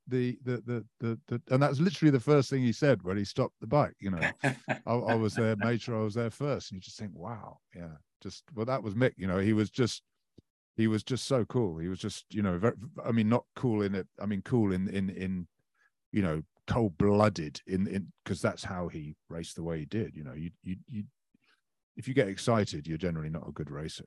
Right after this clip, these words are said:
Speaker 1: you know.
Speaker 2: Unbelievable. So how did the book come about with Mick?
Speaker 1: Uh, late nineties,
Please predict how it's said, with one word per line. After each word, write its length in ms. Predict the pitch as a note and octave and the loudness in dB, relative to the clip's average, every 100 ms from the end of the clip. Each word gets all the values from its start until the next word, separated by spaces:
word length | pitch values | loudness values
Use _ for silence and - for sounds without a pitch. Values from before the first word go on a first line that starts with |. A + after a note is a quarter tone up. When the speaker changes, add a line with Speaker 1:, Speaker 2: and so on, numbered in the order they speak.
| - | -12
Speaker 1:
you 100 | D2+ | -12
know. 120 | D2+ - _ _ - | -12 -18 _ _ -2
Speaker 2:
Unbelievable. 580 | G#2+ G2 F2+ G2 E2 F#2 | 2 2 2 2 2 0
So 300 | - C#3+ C3+ | 2 2 2
how 160 | B2+ D3 | 2 2
did 140 | F#3+ C#3+ | 2 0
the 60 | |
book 280 | - C#3 - | -2 -2 -4
come 140 | - G2 | -6 -10
about 400 | - E2+ D#2+ - | -8 -8 -8 -10
with 120 | - | -14
Mick? 220 | E2+ D2 - - _ _ _ _ _ _ _ - | -12 -14 -14 -20 _ _ _ _ _ _ _ 4
Speaker 1:
Uh, 300 | C3+ C3+ C3+ A#2 _ - | 8 8 8 2 _ -10
late 440 | D3+ C#3 C#3+ C#3+ | -2 4 6 6
nineties, 880 | C#3 C#3 C3+ - C#3+ C#3 B2+ - | 2 4 2 2 4 4 2 -4